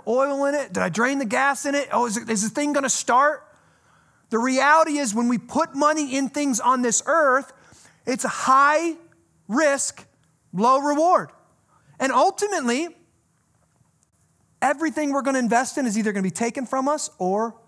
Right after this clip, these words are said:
we're, and ourselves, we're, we're going to die, right? Now, secondly, Jesus says, "Okay, so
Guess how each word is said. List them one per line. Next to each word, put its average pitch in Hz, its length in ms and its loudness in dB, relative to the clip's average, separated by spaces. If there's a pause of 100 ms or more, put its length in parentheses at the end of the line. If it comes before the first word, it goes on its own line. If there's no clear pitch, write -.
(920)
we're, 180 240 -2
and 190 260 -2
ourselves, 202 460 0
we're, 185 200 -2 (100)
we're 202 160 0
going 185 560 -4
to 240 320 -6
die, 254 400 0 (680)
right? 233 280 -4 (1080)
Now, 226 100 2
secondly, 320 480 0
Jesus 254 340 0
says, 269 200 0
"Okay, 277 160 -2
so 226 320 0